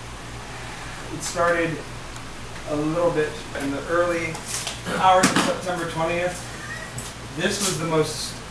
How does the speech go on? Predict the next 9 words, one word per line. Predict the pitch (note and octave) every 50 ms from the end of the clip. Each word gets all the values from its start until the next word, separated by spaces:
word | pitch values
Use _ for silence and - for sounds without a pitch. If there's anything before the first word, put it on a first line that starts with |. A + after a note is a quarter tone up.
| - - - - - - - -
damaging | D#3+ E3+ F3 F#3 F#3 F3 F3+ F3 D#3
hurricane | D3 D#3 D3+ D3 D3 - D#3 D3+ D3
in | C#3+ C#3
the | C3+
history | B2 C#3+ C#3+ C#3 - - D3 C3+ C3 C3
of | C3 B2+ B2+
Puerto | - - C3+ C3 C3
Rico. | B2+ C3 - - - E3+ E3+ F3 E3+ - - - - - - - - - - - - - C3
Um, | C3 C3 B2+ B2+ B2+ B2+ C3 C3